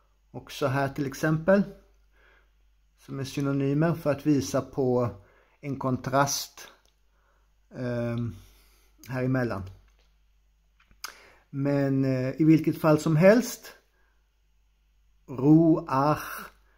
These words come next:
som kan betyda ande eller vind. Ehm, så läser vi vidare.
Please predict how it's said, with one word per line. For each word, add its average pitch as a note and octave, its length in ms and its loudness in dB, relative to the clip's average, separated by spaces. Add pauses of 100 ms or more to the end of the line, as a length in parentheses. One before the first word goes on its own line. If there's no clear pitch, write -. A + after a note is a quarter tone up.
(280)
som C#3 160 -12
kan C#3 180 -2
betyda C3 560 -2
ande C#3 480 2
eller C#3+ 300 4
vind. F#3+ 600 4 (1000)
Ehm, B2 560 -4 (1700)
så - 160 -12
läser C3 340 -2
vi C3+ 120 2
vidare. C3+ 640 2